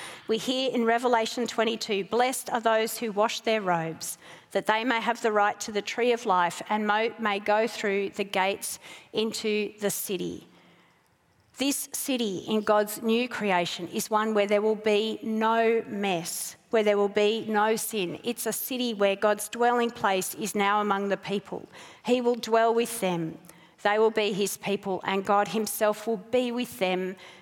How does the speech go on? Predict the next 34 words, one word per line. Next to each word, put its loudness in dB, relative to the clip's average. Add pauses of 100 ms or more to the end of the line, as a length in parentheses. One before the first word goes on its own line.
(140)
and -4
be 2
their 2
God. 0
He -2
will 0
wipe 0 (100)
every 0
tear 0
from -4
their -2
eyes. -8 (320)
There 4
will 4
be 0
no 4
more 4
death 0 (260)
or 0
mourning 2
or -4
crying 0
or 0
pain, -4
for -2
the -4
old 0
order 0
of 0
things -4 (380)
will 0
have -2
passed -2
away. -2